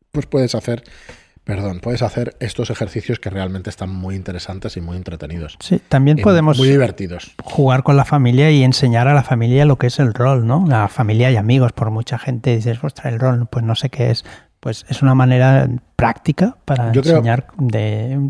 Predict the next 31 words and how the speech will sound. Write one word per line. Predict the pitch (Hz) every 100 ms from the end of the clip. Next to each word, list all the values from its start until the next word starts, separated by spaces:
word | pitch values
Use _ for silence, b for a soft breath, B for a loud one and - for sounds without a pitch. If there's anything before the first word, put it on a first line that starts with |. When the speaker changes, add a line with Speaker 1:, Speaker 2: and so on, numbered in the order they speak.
| - -
Speaker 2:
cómo | 143 139
jugaríamos. | - 151 131 113 131 113 101 - -
Speaker 1:
Sí, | - - 127 117
una | 107 127
de | 147
las | 147 120
maneras | 131 131 127
que | -
se | 120
me |
ocurren | 117 135 131 139
es | 117 110
decirles, | 110 - 104 104 - -
"Estos | 135 - 147
son | 147 139 127 _ _ _ _ _ _
ejercicios | 131 - 120 151 143 156 143
de |
improvisación, | 127 139 135 131 123 - 160 165
que | -
son | - 127 135
ejercicios | 127 - 107 123 135 131
divertidos, | 127 123 113 143 139 151 - b b b b b b
que | -
son | -
juegos | 123 - 156 147 120
divertidos | 117 107 120 135
Speaker 2:
Ujú, | 135
Speaker 1:
más | 131
que | 160
ejercicios", | 110 90 123 127 110
Speaker 2:
sí. | 151